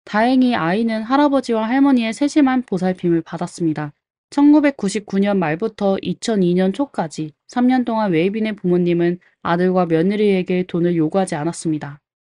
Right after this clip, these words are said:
아샹의 아버지 노자오는 아내와 함께 한 번도 텐진에 가서 외손자를 본 적이 없었습니다. 뿐만 아니라 딸이 미국에서 박사과정을 밟는 동안에도 노자오는 계속 딸에게 전화를 걸어 돈을 요구했다고 합니다.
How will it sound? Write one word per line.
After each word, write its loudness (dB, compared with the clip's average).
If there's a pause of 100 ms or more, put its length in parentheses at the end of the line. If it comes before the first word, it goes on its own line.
아샹의 0
아버지 0
노자오는 0
아내와 -2
함께 -4
한 2
번도 2
텐진에 -4
가서 -4
외손자를 -2
본 -2
적이 -6
없었습니다. -10 (320)
뿐만 4
아니라 0 (340)
딸이 4
미국에서 0
박사과정을 0
밟는 0
동안에도 0 (260)
노자오는 0
계속 -6
딸에게 -2
전화를 -2
걸어 -4
돈을 0
요구했다고 -4
합니다. -6